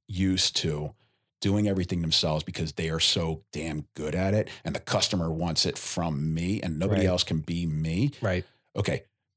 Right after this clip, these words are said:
Speaker 1: After a while, that starts out being true, but after a while, it's an excuse for why your business isn't growing. So try this. Okay. So you're baking a cake and you're, or you're taking the customer's money at the register, whatever. Okay. Let's just say,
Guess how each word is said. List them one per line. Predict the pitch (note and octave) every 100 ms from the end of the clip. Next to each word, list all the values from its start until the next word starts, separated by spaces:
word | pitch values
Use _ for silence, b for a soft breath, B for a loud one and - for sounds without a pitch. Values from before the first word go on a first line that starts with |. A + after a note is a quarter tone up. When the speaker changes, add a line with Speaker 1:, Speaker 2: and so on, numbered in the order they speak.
| _ _ _ _ -
Speaker 1:
After | A#2+ F#3
a |
while, | D3+ G#2 G#2+ C3+
that | - A#2+
starts | - - G3
out | C3+ A#2+
being | A2+ G2+ E2+
true, | - G2+
but | G2+
after | F#2+ G#2+
a | G#2+
while, | F#2
it's | F2+
an | -
excuse | D2+ - - F#2 F2+
for | D2+
why | D#2
your | D#2+
business | D2+ E2 D#2+
isn't | D#2+ D2+
growing. | - C2+ D2+ G#2+ C3+ - B B
So | -
try | G#2 - G3+
this. | D3 C#2 - - - b b
Okay. | F#2+ - - _ -
So | - G#2+
you're | G2+ G#2 F#2+ - _ _ _
baking | A#2 G#2+ G#2+
a |
cake | F#2+ - B1 - - _ _ -
and | G2
you're, | G2
or | F#2 G2
you're | F#2+
taking | F#2+ A2 G#2 G2+
the |
customer's | - F2+ - F#2 E2
money | E2 D#2+
at |
the | F2
register, | D2+ C#2 - C#2
whatever. | D2 B1+ - - b b -
Okay. | F#2 - _ _ _ _ _ _ _
Let's | A#2 D3 -
just | - B2 G#2+
say, | - F2+ F2+